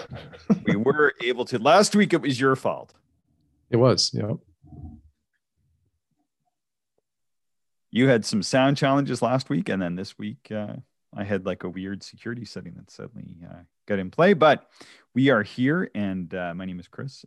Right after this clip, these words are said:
Speaker 1: and joining me, as always, is Shane, and you are listening to the Actual Astronomy Podcast,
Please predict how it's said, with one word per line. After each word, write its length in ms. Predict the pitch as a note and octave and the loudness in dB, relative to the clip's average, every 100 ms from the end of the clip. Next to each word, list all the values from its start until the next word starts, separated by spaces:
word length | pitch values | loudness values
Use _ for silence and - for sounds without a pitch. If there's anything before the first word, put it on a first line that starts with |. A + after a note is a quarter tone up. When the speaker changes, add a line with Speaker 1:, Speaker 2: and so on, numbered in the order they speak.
| - | -12
Speaker 1:
and 180 | F#2+ E2+ | -12 -8
joining 240 | G#2 G2+ | -4 -4
me, 160 | G#2 F2 | -4 -6
as 160 | G2+ | -6
always, 340 | G#2 G2+ G2+ - | -4 -4 -6 -8
is 100 | E2+ | -10
Shane, 300 | - C3+ C#3+ | -4 -2 0
and 180 | G2 | -2
you 120 | G2+ G#2+ | 0 0
are 80 | |
listening 320 | G2 G#2+ - G2+ | -2 -2 -4 -4
to 60 | |
the 100 | G2+ | -6
Actual 320 | C#2+ G2 - | -8 -12 -12
Astronomy 280 | F2 A2 F#2+ | -10 -8 -8
Podcast, 600 | F2 G2+ G#2+ A#2 A2 - | -2 0 0 2 0 -2